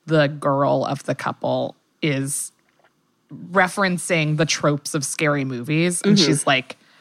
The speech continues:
Speaker 1: "In a scary movie, this is, like, this is when someone does something stupid," or, like,
Speaker 2: Mm-hmm.
Speaker 1: uh, you know, Justin Long is like, "He's dead." And she's like, "He's not," like, reference, like, and I feel like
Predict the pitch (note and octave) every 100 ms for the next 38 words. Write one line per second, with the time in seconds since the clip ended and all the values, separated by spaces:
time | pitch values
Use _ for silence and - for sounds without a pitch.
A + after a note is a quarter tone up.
0 | _ _ _ _ G#3+ G#3 - A#3 G#3 G3+
1 | G3+ F#3 E3+ D#3+ G3 F#3+ E3+ E3+ - _
2 | G#3 G3+ F3+ G3+ F3 G3+ F3 F3 F3+ E3+
3 | F3 D#3+ D#3 - - A3+ F#3+ D#3 C3+ B2
4 | - E3 D3 C#3+ - - - F3 C3 A#2
5 | G#2 - _ _ _ _ D#3+ C3 C3 D3
6 | C3+ C#3 C3 C3 C3 - C#3+ - A#2+ -
7 | - - A#3 F#3 A3+ G#3+ E3 C#3+ E3 D3
8 | C3+ C3 - D3 B2+ D#3 D3+ C3 - D#3
9 | C#3+ E3 C#3+ D3+ C#3 - D#3+ - E3 D#3
10 | E3+ D#3 D3+ C3+ -